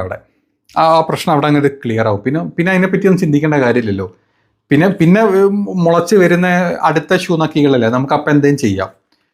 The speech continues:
സത്യമായിട്ട് ഈ ഫോട്ടോ കണ്ടപ്പം, ഈ ഒരു പോസ്റ്റ് കണ്ടപ്പോൾ എനിക്കത് ആ ചിന്തയിലോട്ട് വന്നത്. ഇത്രയും കാലം, കഴിഞ്ഞ പത്ത് എഴുപത്തഞ്ച് വർഷങ്ങളായിട്ട് സ്വാതന്ത്ര്യം കിട്ടാമെന്നൊന്നും ഇങ്ങനത്തെ പോസ്റ്റ് ചെയ്ത് വന്നിട്ടില്ല.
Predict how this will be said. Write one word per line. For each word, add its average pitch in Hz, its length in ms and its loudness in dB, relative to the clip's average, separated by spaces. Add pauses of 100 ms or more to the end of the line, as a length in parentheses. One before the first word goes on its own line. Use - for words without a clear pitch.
(180)
സത്യമായിട്ട് 156 720 0
ഈ - 100 0
ഫോട്ടോ 139 300 0
കണ്ടപ്പം, 143 320 -2 (120)
ഈ 131 40 -6 (100)
ഒരു 147 160 2
പോസ്റ്റ് 127 360 0
കണ്ടപ്പോൾ 127 260 0
എനിക്കത് 120 320 0
ആ - 100 2
ചിന്തയിലോട്ട് 113 580 -2
വന്നത്. 98 240 -8 (340)
ഇത്രയും 202 380 2
കാലം, 123 240 0 (360)
കഴിഞ്ഞ 147 200 2 (420)
പത്ത് 151 180 0
എഴുപത്തഞ്ച് 170 420 2
വർഷങ്ങളായിട്ട് 160 720 0
സ്വാതന്ത്ര്യം 143 480 0
കിട്ടാമെന്നൊന്നും 123 460 -4 (160)
ഇങ്ങനത്തെ 220 440 0
പോസ്റ്റ് 120 260 -4
ചെയ്ത് 113 140 -2
വന്നിട്ടില്ല. 101 320 -6